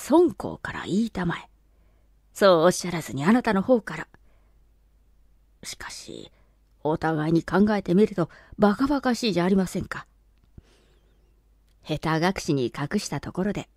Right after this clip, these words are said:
始まりませんな。隠すよりは現るるはなしですね。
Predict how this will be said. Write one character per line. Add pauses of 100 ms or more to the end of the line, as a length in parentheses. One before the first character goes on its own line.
(100)
始
ま
り
ま
せ
ん
な。 (1400)
隠
す
よ
り
は
現
る
る
は
な
し
で
す
ね。